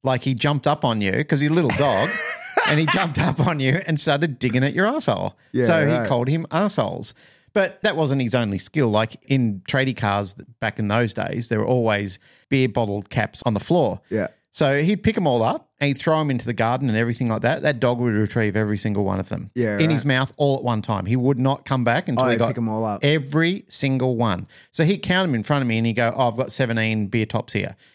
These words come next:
Speaker 1: And he'd just go fling and he'd throw 'em into the garden of the site that we're working on. The dog picked up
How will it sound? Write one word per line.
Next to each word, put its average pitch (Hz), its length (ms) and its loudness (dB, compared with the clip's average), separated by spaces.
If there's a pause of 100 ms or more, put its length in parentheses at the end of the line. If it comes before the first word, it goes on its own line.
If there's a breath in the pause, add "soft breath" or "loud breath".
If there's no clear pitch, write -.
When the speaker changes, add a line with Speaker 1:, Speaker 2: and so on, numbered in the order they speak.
Speaker 1:
And 127 140 0
he'd 120 60 -2
just 131 160 -2
go 107 260 0
fling 170 580 0
and 117 140 -2
he'd 110 140 -4
throw 135 240 0
'em 123 100 0
into 110 540 0 (160 loud breath)
the 107 80 -6
garden 117 360 0
of 92 140 -4
the 107 240 2
site 135 320 -2
that 113 100 -2
we're 107 140 -4
working 113 340 -2
on. 110 140 0
The 110 80 0
dog 117 260 -2
picked - 240 -6
up 110 180 -4